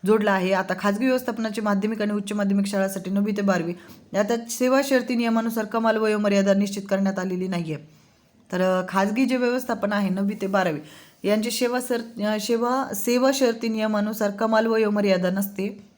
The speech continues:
याचाच अर्थ काय होतो की नववी ते बारावीसाठी खाजगी, अ, व्यवस्थापनाच्या शाळेसाठी एखाद्या उमेदवाराला परत अप्लाय करायचं आहे, त्याचं वय जरी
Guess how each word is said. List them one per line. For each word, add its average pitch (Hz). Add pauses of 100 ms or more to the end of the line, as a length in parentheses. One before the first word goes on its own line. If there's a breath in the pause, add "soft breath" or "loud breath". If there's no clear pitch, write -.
(340)
याचाच 190
अर्थ 220
काय 220
होतो 196 (300 loud breath)
की 220
नववी 220
ते 262
बारावीसाठी 226
खाजगी, 214 (280 loud breath)
अ, 190
व्यवस्थापनाच्या 233
शाळेसाठी 208
एखाद्या 196
उमेदवाराला 202
परत 220
अप्लाय 202
करायचं 180
आहे, 202
त्याचं 202
वय 214
जरी 226